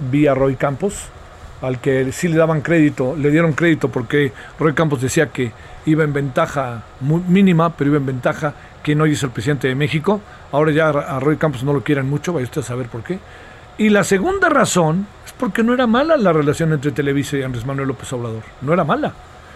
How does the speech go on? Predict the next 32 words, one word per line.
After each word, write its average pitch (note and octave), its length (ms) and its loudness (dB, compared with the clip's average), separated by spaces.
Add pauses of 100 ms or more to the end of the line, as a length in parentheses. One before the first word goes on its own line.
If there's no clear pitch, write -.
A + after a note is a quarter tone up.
Y C3 120 -4
yo D3 140 4
creo E3 140 2
que G3 100 0
había F3 140 2
una A3 140 2
relación E3+ 320 -2
hasta G#3+ 220 -2
de E3+ 100 0
confianza, D#3+ 600 -4
si - 140 -10
me B2 120 -8
permite, A#2 420 -10
¿no? F#3 160 -12 (340)
Pero E3 140 2
bueno, A3+ 200 2 (420)
por E3+ 160 4
lo F3 120 4
pronto, A3 540 2 (140)
eh, D#3 480 0 (260)
lo E3+ 160 4
único G3 420 4
que E3+ 460 4
le E3 100 2
alcanzo F3+ 520 2
yo E3+ 160 4
a F3 80 4
decir F#3 340 2 (340)
es D3+ 200 -2
que E3+ 260 -2 (300)
eso E3 320 0
queda F#3 340 0